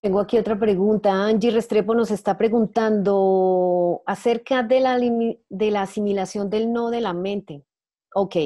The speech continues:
bien. ¿Cómo se asimila el no? Bah, por eso les digo que es que este tema da para un webinar completo porque resulta que, eh, tiene que ver con, eh, la estructura neuronal y toda la bioquímica que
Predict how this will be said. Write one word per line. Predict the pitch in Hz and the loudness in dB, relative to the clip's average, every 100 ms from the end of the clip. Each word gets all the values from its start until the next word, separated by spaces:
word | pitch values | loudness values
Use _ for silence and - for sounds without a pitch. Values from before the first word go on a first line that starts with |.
| 131 | -4
bien. | - 139 117 _ _ _ _ _ _ _ _ | -6 -8 -8 _ _ _ _ _ _ _ _
¿Cómo | - 277 | -2 -2
se | 285 | 0
asimila | 294 254 214 185 185 | -2 -2 -2 0 0
el | 196 | -2
no? | 170 131 - | -2 -6 -10
Bah, | - - _ _ _ _ - | -12 -12 _ _ _ _ -4
por | 208 | -2
eso | 233 | 0
les | 247 | -2
digo | 190 175 | -2 -6
que | 196 | -8
es | |
que | - 214 - | -10 -10 -10
este | - | -12
tema | 226 220 220 220 _ _ | -8 -6 -8 -10 _ _
da | 190 202 190 | -10 -8 -8
para | 220 214 214 | -6 -6 -6
un | 190 180 180 190 190 175 | -6 -6 -8 -8 -10 -6
webinar | 214 220 226 | -4 -2 -4
completo | - 247 240 233 247 | -6 -4 -2 -2 -2
porque | 226 220 226 - _ - | -4 -2 -6 -6 _ -10
resulta | 220 220 214 214 208 | -10 -8 -10 -10 -10
que, | - 226 226 _ _ _ _ _ 202 | -8 -8 -8 _ _ _ _ _ -4
eh, | 202 202 - | 0 0 -2
tiene | 214 202 | -4 -2
que | 226 | 0
ver | 196 - | -2 -2
con, | 196 202 202 202 - | -4 -2 -2 -6 -6
eh, | 202 196 | -6 -4
la | 185 | -4
estructura | 175 190 190 175 | -6 -8 -4 -2
neuronal | 185 190 170 165 160 - _ _ - | -4 -4 -4 -6 -8 -12 _ _ -18
y | 202 | -10
toda | - 190 185 | -2 0 2
la | |
bioquímica | 202 190 - - 269 269 269 294 302 _ _ | 0 0 -2 -2 -2 -2 -6 -12 -12 _ _
que | - 233 240 | -4 -4 -4